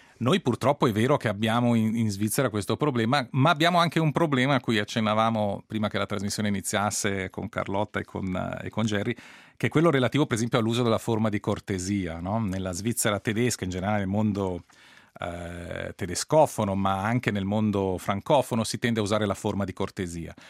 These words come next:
Il problema è che in italiano la forma di cortesia implica il lei e il lei è una forma obliqua che volutamente marca distanza.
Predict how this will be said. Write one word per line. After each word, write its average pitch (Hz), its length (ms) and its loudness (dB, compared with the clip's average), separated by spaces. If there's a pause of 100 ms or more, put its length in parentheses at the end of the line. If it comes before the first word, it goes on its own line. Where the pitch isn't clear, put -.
(220)
Il 127 100 -2
problema 180 280 4
è 143 40 4
che 127 60 4
in 127 60 4
italiano 139 360 2
la 135 80 4
forma 117 200 0
di 110 80 -2
cortesia 117 720 0
implica 113 460 -2
il 147 140 0
lei 113 300 2
e 113 100 -2
il 113 100 0
lei 110 220 0
è 113 260 -4 (420)
una 139 200 2
forma 117 280 0
obliqua 101 480 0
che 110 140 -2
volutamente 123 720 0
marca 107 400 2
distanza. 95 600 -4